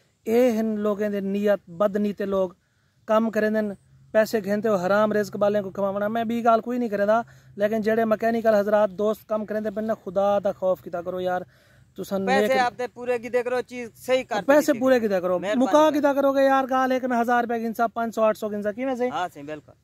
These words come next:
Speaker 1: ते तुसा जेड़ा अपना काम नियत नाल कर देता करो यार। मैं दोबारा इथू के वल चाहते हूँ बंदे कोल गया, ये देखो कि रक्शे दा तेल,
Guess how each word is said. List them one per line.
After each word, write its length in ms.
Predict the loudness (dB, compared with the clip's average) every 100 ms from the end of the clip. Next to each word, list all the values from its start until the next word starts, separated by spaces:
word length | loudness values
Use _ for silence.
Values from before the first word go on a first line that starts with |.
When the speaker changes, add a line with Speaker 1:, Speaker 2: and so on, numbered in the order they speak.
| -10
Speaker 1:
ते 220 | -4 -4
तुसा 280 | -4 0 2
जेड़ा 300 | 2 4 2
अपना 200 | 0 -4
काम 260 | 0 2 4
नियत 280 | 6 4 2
नाल 120 | 0
कर 200 | -2 -4
देता 120 | -2
करो 180 | 0 0
यार। 240 | 0 -2 -6 _ _ -12
मैं 320 | -2 0 2
दोबारा 360 | 4 4 6 4
इथू 220 | 2 -2
के 80 | 0
वल 180 | 0 2
चाहते 300 | 2 2 2
हूँ 200 | 0 0
बंदे 220 | 0 0
कोल 160 | -2
गया, 280 | -2 -2 -4 -8 _ _ 0
ये 120 | 2
देखो 240 | 2 2
कि 100 | 2
रक्शे 320 | 0 0 -2
दा 80 | -2
तेल, 320 | 0 -2 -2